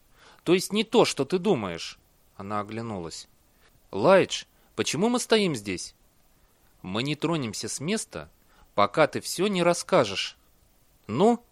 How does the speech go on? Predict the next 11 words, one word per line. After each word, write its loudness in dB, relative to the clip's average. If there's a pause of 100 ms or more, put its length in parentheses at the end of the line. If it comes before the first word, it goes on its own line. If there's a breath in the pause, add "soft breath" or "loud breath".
(120)
начинай. 0 (400)
Зачем 0
ты -2
пришла 0
к -10
нам?» -8 (800)
Бейли 0
встретился -4
со -2
взглядом -4
Эрденила, -4